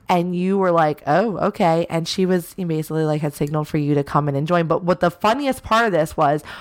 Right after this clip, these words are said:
was when room service arrived,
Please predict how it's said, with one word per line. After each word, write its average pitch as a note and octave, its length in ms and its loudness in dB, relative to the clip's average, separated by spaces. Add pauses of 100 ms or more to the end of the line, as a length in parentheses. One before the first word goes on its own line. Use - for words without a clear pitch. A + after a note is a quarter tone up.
(120)
was F#3+ 280 2
when E3 200 0
room G#3 400 2
service G#3+ 480 2
arrived, D#3 720 0